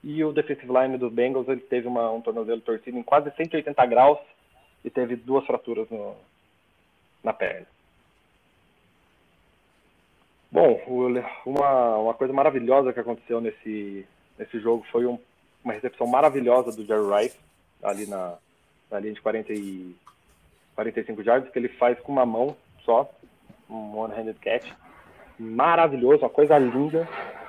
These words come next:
O jogo foi, hor-, digamos, não vou dizer horrível, mas teve um, foi, o jogo foi apertado, né, principalmente por conta das defesas. Foi pro intervalo três a três. É, os Bengals viraram, o forty-niners empatou, nós com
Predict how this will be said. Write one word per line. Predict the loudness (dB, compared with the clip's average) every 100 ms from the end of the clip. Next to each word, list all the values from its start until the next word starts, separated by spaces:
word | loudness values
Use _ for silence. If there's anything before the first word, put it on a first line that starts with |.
| -12 -12 -14 -18 -4
O | 2
jogo | 6 6 6
foi, | 4 8
hor-, | 8 4 -4 -14 -10 -2
digamos, | 2 4 2 -2 -6
não | -2
vou | 2
dizer | 4 8
horrível, | 8 6 0 2 0
mas | 0 -4 -8 -20 _ -6
teve | -4
um, | -4
foi, | -2 -2
o | 2
jogo | 0
foi | 4 2
apertado, | 4 2 4 6 6 2
né, | -4
principalmente | -4 -8 -6 -6 -8
por | -12
conta | -8 -4
das | -2
defesas. | -2 -8 0 0 0 -4 -12 _ _
Foi | -2 0
pro | 0
intervalo | 0 2 4 2
três | 2 -2 -2
a | -2
três. | 0 -2 -4 _ _ _ _ _ _ _ _ _ _
É, | -4 -2 -2 -2
os | -4
Bengals | -4 -2 -2 -4
viraram, | 2 6 8 6
o | 2
forty-niners | 0 0 0 -2
empatou, | -4 -4 -4 -2 0
nós | -2
com | -6